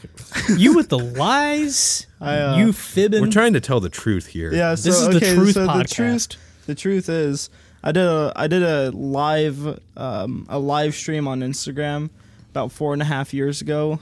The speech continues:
Speaker 2: half naked in my kitchen making ramen, like, pretty early in the morning. And a couple friends started calling me, like, Ramen Daddy, and I just turned it into Lil Ramen.
Speaker 3: Mm-hmm.
Speaker 1: I like that.
Speaker 2: Yeah.
Speaker 1: I was gonna ask where the names came from.
Speaker 2: Really?
Speaker 1: Yeah.
Speaker 3: Yeah.
Speaker 2: Well, um,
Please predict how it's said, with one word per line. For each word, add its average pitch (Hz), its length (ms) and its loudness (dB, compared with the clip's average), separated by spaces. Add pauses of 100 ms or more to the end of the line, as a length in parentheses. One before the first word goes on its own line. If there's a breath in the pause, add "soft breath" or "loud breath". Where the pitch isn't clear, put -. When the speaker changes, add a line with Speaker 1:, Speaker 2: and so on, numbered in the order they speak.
Speaker 2:
half 160 320 -4
naked 147 480 -2
in 139 200 -6
my 135 480 -4
kitchen 139 500 -4
making 131 300 -6
ramen, 135 500 -6 (500 soft breath)
like, 131 240 -10
pretty 147 320 -4
early 139 260 -2
in 139 80 -4
the 135 60 -4
morning. 139 480 -4 (580 soft breath)
And 139 160 -4
a 143 40 -4
couple 156 260 -4
friends 147 280 -4
started 139 300 -4
calling 135 340 -4
me, 131 140 -4
like, 127 160 -4
Ramen 135 400 -4
Daddy, 131 360 -2
and 131 140 -4
I 127 80 -4
just 127 240 -10
turned 139 220 -4
it 135 40 -2
into 135 340 -4
Lil 135 240 -4
Ramen. 135 500 -4 (200)
Speaker 3:
Mm-hmm. 95 140 -6
Speaker 1:
I - 40 -4
like 127 240 -2
that. 101 240 -10 (120)
Speaker 2:
Yeah. 135 240 -4
Speaker 1:
I 135 40 0
was 143 100 0
gonna 170 160 2
ask 143 280 0
where 131 100 -4
the 110 80 -6
names 117 280 -4
came 117 220 -8
from. 104 320 -10 (340 soft breath)
Speaker 2:
Really? 165 400 -2 (260)
Speaker 1:
Yeah. 131 240 -4 (280 soft breath)
Speaker 3:
Yeah. 120 320 -4
Speaker 2:
Well, 156 320 -2
um, 147 400 -4